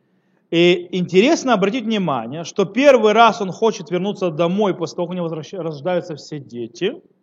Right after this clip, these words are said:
которые должны были рождены быть в Падан Араме. Он просит уйти. Без связи, то есть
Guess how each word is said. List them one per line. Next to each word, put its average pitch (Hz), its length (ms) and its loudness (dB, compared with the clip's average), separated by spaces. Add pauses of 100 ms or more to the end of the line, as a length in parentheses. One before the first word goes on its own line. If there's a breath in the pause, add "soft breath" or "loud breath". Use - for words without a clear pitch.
(420)
которые 190 320 0
должны 190 300 -2
были 180 200 -2
рождены 160 480 -4
быть 156 180 -8
в - 40 -20
Падан 156 400 -4
Араме. 117 640 -12 (920)
Он 220 160 -8
просит 277 340 -10
уйти. 240 260 -16 (1500)
Без 269 260 0
связи, 196 340 0
то 160 80 -12
есть - 260 -16